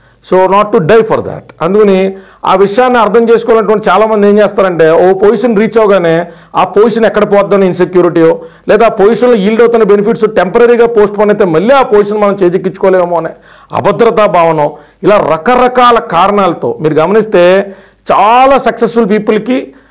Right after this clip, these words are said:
డ్రగ్ అడిక్ట్స్‌కి కూడా ఒకటే రకమైన పాత్వే ఉంటుందంట. అంటే బ్రెయిన్లో ఈ reward and pleasure center అనేటువంటిది ఒకే రకంగా పనిచేస్తుందంట. అంటే డ్రగ్ ఎంత ప్రమాదమో, ఏదన్నా స్-, ఏదన్నా ఒక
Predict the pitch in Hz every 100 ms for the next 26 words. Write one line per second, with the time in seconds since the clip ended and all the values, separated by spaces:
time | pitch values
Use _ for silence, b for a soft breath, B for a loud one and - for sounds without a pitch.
0 | b 127 160 185 226 220 - 214 208 196
1 | 185 156 156 - 170 165 196 240 226 233
2 | 220 180 180 185 208 196 175 160 117 107
3 | - 151 170 139 160 202 202 160 160 170
4 | B B 160 147 180 214 220 220 196 190
5 | 202 - 196 202 202 196 180 - 196 175
6 | 185 180 156 147 135 131 110 107 - b
7 | b b - 180 202 208 214 170 143 175
8 | 175 226 226 208 208 214 208 185 175 180
9 | 185 B B 175 185 214 214 202 - -
10 | - - - 147 156 196 196